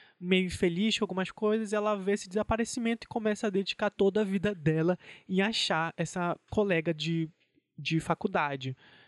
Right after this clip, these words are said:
Obviamente é uma forma dela escapar da realidade dela, mas a série é sobre isso. Começa assim, tá? Começa eles começando a investigar, mesmo eles não sendo nada da polícia, nada de detetive, eles só são pessoas normais e eles começam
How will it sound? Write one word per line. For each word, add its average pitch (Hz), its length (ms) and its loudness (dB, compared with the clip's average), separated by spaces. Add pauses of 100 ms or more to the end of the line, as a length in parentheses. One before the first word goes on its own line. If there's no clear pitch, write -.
(100)
Obviamente 190 460 2
é 214 40 0
uma 196 140 0
forma 175 320 0
dela 165 200 2
escapar 165 480 -2
da 160 100 -2
realidade 143 380 -6
dela, 147 280 2 (420)
mas 226 140 2
a 247 60 4
série 247 160 2
é 233 40 -2
sobre 240 260 -2
isso. 175 200 2
Começa 233 480 0
assim, 127 440 -6
tá? 156 220 0 (280)
Começa 190 540 4
eles 190 240 2
começando 202 500 -2
a 202 240 0 (340)
investigar, 214 800 2
mesmo 196 300 2
eles 185 140 0
não 185 280 0
sendo 180 360 -2
nada 185 260 0
da 180 100 2
polícia, 190 680 0
nada 185 180 2
de 175 80 -2
detetive, 185 380 0
eles 196 100 2
só 196 100 2
são 202 200 -4
pessoas 185 400 -2
normais 170 500 0
e 202 40 2
eles 185 120 -4
começam 185 480 -4